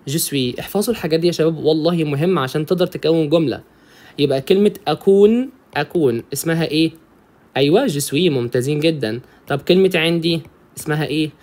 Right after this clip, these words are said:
أيوة، جي. برافو. طب كلمة أسكن؟ أيوة، j'habite. Très bien. طب كلمة أحب؟ برافو، j'aime. طب كلمة اسمي أو أسامة؟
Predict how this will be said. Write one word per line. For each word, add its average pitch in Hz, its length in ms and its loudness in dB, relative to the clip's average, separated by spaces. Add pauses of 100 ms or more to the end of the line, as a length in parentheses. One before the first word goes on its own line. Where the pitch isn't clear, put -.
(280)
أيوة، 147 460 2
جي. 143 420 4
برافو. 127 600 2 (280)
طب 123 120 -4
كلمة 180 340 2 (120)
أسكن؟ 180 520 0 (1120)
أيوة، 175 340 0 (480)
j'habite. 139 640 0 (1800)
Très 143 140 4
bien. 143 320 2 (240)
طب 139 200 -2
كلمة 180 260 4 (160)
أحب؟ 165 460 0 (880)
برافو، 147 680 4
j'aime. 147 580 0 (1080)
طب 127 140 -4
كلمة 170 380 2
اسمي 156 500 -2 (320)
أو 127 180 -2
أسامة؟ 147 500 -4